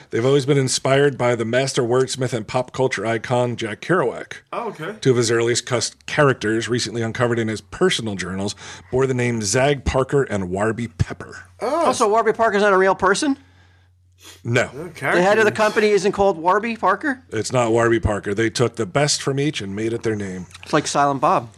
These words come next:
Speaker 1: They, yeah, a little bit. Kind, no, wait, what? <laughs> No, they took the names of two different characters from Kerouac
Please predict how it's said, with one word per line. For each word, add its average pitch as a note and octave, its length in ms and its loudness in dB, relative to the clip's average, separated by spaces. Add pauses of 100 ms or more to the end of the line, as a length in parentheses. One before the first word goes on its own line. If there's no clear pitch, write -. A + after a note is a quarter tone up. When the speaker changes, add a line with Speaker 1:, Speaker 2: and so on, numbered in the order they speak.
(500)
Speaker 1:
They, B2 280 0 (600)
yeah, A#3+ 180 2
a D#3 60 4
little G3 180 2
bit. G#2+ 300 -4 (220)
Kind, C3 300 -4
no, C#3 200 -4
wait, A#2 360 -6
what? G3 220 -4
<laughs> C#3+ 60 -4 (1900)
No, F#3 80 2
they C3+ 100 4
took C#3 220 0
the D3+ 80 0
names C#3+ 320 2
of B2 140 -2
two D3 140 -2
different C3 280 -2
characters A#2 400 -2
from A2+ 220 -4
Kerouac G#2+ 580 0